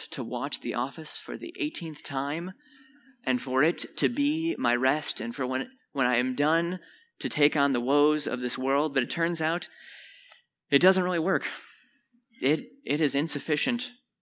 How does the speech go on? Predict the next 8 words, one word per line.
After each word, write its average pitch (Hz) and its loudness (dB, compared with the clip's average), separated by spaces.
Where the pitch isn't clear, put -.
but 127 0
Christ 143 -2
is 156 2
sufficient. - -4
He 151 -2
is 120 -6
at 107 -6
rest. 82 -6